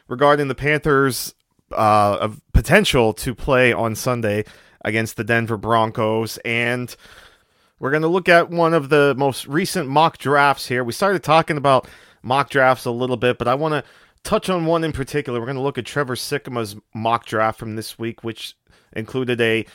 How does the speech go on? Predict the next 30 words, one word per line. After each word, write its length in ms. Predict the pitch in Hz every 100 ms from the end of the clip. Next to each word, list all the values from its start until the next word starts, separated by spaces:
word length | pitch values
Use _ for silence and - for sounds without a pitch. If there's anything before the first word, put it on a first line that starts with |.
| _ -
very 360 | 104 147 196
interesting 600 | - 156 - 135 - 127
pick 400 | 110 - 107 - - _ _
for 220 | - 117
the 80 | 104
Carolina 420 | - 113 107 104
Panthers. 460 | 101 101 98 98 95
So 120 | 104
we'll 100 | 104
get 200 | 113 120
into 240 | 120 117
that 300 | 113 110 110 -
in 160 | 110 113
a 40 |
minute. 420 | 107 107 104 98 - - _ _
But 120 | 107
we'll 100 | 110
start 500 | - - 208 220 208
with 320 | 165 175 170
the 420 | 143 151 151 143 - _ _ _
positive 540 | - 180 247 233 214 175
news 560 | 185 202 208 202 160 - _ _ 131
of 320 | 135 143 131 - _ _ -
no 520 | 110 147 220 196 101 - _ - - 107
positive 560 | - 117 110 104 101 107
news. 320 | 110 101 98
In 80 | 113
other 160 | 123
words, 420 | 117 120 117 110 - - _ _ -
Tuesday 600 | 226 233 226 214 202